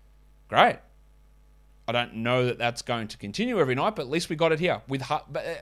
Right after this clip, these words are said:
it's mainly because Josh Hart was out. And they also reduced Nickeil Alexander-Walker's minutes. He had fourteen points, two steals and two threes. Really hard to roster him in twelve team leagues. Basically impossible to look at him, um,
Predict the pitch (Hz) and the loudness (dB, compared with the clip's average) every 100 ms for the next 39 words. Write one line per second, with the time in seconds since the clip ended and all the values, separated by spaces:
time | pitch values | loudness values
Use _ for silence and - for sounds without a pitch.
0 | 156 - 170 180 160 147 131 127 123 117 | -8 -4 0 0 0 -2 -2 -2 0 -2
1 | 107 107 101 - - - - - 160 233 | -2 -4 -6 -8 -20 -20 -14 -2 2 2
2 | 202 143 123 131 - 135 127 139 131 127 | 2 -2 -2 -4 -6 -10 -2 0 2 0
3 | 127 131 120 135 151 123 95 101 135 123 | -2 -4 -2 -2 -2 -6 -8 -6 -8 -6
4 | 131 127 123 120 127 123 - - - - | -6 -4 -4 -4 -6 -6 -10 -20 -20 -18
5 | - 139 127 127 117 113 113 113 120 110 | -6 -4 -2 -2 -2 -6 -6 -6 -4 -4
6 | 98 135 147 127 117 120 110 104 107 - | -4 -2 0 2 2 2 0 -6 -8 -8
7 | 104 107 101 98 92 95 95 107 107 113 | -8 -8 -6 -8 -8 -10 -8 -8 -4 -4
8 | 113 101 95 95 104 101 98 95 - - | -4 -10 -12 -12 -12 -12 -12 -16 -20 -20
9 | - - - 110 107 101 98 113 110 107 | -20 -20 -12 -8 -8 -8 -8 -6 -6 -4
10 | 107 104 101 | -4 -4 -8